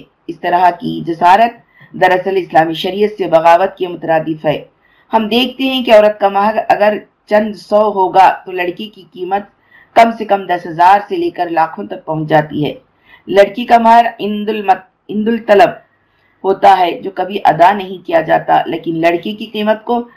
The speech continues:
نقد وصول کیا جاتا ہے، بلکہ بارات کی روانگی سے قبل ہی وصول کیا جاتا ہے۔ یہ اس بات کی علامت ہے کہ ایسے لوگ نکاح جیسے نازک معاملے میں بھی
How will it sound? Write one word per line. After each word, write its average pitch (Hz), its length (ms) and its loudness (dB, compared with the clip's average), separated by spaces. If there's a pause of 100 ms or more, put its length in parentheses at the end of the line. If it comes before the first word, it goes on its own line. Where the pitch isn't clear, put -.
(220)
نقد 180 380 4
وصول 175 340 -8
کیا 165 220 0
جاتا 156 360 0
ہے، 156 280 -6
بلکہ 160 280 -4
بارات 160 480 2
کی 180 100 -8
روانگی 165 400 -2 (140)
سے 170 140 -14
قبل 196 220 0
ہی 208 280 -2 (420)
وصول 233 400 -6
کیا - 160 2
جاتا 151 420 -2
ہے۔ 131 80 -8 (500)
یہ 196 280 4
اس 180 100 -10
بات 175 300 2
کی 170 140 -2
علامت 180 440 0
ہے 190 160 -4
کہ 185 140 -8
ایسے 170 280 -4
لوگ 285 280 0 (680)
نکاح 190 540 0 (1300)
جیسے 190 400 2
نازک 185 480 2
معاملے 185 440 0
میں 190 140 -4
بھی 180 180 -4